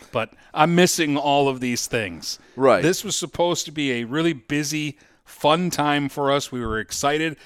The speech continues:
Speaker 1: about the boys' basketball season and how many really strong teams we have in the area.
Speaker 2: Mm-hmm.
Speaker 1: And we were really excited about, uh,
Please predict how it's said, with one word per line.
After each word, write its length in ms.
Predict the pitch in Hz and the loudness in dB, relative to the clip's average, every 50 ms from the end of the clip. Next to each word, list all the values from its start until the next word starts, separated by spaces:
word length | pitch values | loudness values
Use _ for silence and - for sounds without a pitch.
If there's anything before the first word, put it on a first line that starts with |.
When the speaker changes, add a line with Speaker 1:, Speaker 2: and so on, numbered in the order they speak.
| - _ _ | -20 _ _
Speaker 1:
about 280 | - 120 120 120 - | -2 0 0 0 0
the 40 | - | -4
boys' 380 | 110 95 117 120 139 160 156 - | -8 -4 0 2 2 2 0 2
basketball 680 | - 160 151 156 151 - - 139 127 147 147 143 143 | 0 2 2 2 0 -2 -4 -6 -4 -2 0 0 0
season 380 | - - 151 156 156 135 139 131 | 0 -2 -4 -4 -4 -4 -2 -2
and 140 | 120 113 | -2 -2
how 160 | 104 120 139 135 | -2 -2 -2 0
many 200 | 139 131 127 120 | 0 0 -2 -2
really 280 | 113 117 123 127 135 127 | -2 -4 -4 -4 -4 -6
strong 460 | - - - 135 127 131 131 127 123 | -8 -6 -2 0 2 2 2 0 -4
teams 280 | - 135 139 147 160 | -6 -6 -6 -6 -6
we 120 | 156 170 156 | -6 -4 -4
have 200 | 160 170 170 165 | -2 -2 -4 -6
in 80 | 165 | -6
the 160 | 160 165 165 160 | -8 -6 -4 -4
area. 340 | 160 160 165 165 165 156 | -2 -2 0 0 0 -2
Speaker 2:
Mm-hmm. 340 | - - 127 127 127 127 131 | -2 -6 -8 -8 -6 -6 -6
Speaker 1:
And 100 | 127 127 | -4 -2
we 80 | 131 131 | -2 0
were 160 | 131 123 120 | 0 -2 -2
really 300 | 120 131 156 160 160 156 | 0 0 2 2 2 2
excited 560 | 147 - - - 165 143 147 143 143 135 127 - _ _ _ _ | 0 -2 -2 -2 0 0 0 0 -2 -4 -6 -10 _ _ _ _
about, 480 | - 135 120 - 131 127 127 120 - - | -10 -8 -2 0 2 2 2 0 0 2
uh, 280 | 123 120 113 110 113 | 2 4 4 4 2